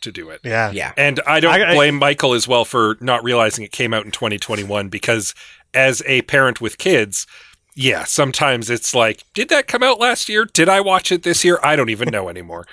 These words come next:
Speaker 1: <laughs>
Speaker 2: Yeah. I
Speaker 1: Thank
Speaker 2: literally, like, watching the movies I wanted to get done watching before we did this wrap-up podcast was difficult. <laughs> It was, it was difficult finding the time to get it done.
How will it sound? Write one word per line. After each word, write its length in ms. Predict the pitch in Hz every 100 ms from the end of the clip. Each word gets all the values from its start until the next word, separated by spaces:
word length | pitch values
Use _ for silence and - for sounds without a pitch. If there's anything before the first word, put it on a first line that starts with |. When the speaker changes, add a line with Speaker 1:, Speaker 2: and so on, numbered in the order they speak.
| - - - -
Speaker 1:
<laughs> 100 | - - 156 - 160 160 139 - - - - -
Speaker 2:
Yeah. 280 | 101 95 92 _ _
I 180 | 151 175
Speaker 1:
Thank 180 | 156 156
Speaker 2:
literally, 380 | 175 165 156 147
like, 260 | 143 135 143
watching 380 | 127 147 147 135
the 60 |
movies 320 | 123 120 120
I 60 | 113
wanted 220 | 113 110
to 60 | 110
get 180 | 110 107
done 340 | 113 107 101
watching 600 | 107 104 - 110 104 98 -
before 720 | 127 - - 107 110 107 107 _
we 120 | 120
did 360 | 107 123 117 104
this 320 | 123 117 -
wrap-up 500 | 113 104 - 147 139 - - - _
podcast 640 | 147 147 143 156 147 143 -
was 340 | 131 139 120
difficult. 600 | - 113 120 - 113 131 -
<laughs> 440 | 156 - - -
It 120 | 175 160 151
was, 240 | 208 180 -
it 460 | 151 160 - 202 -
was 300 | 143 147 127 - - 165 147 - - - _
difficult 460 | 175 180 185 185 180
finding 400 | 165 160 160 156
the 80 | 147
time 520 | - 127 113 101 101
to 100 | 113
get 160 | 113 110
it 100 | 107
done. 320 | 104 95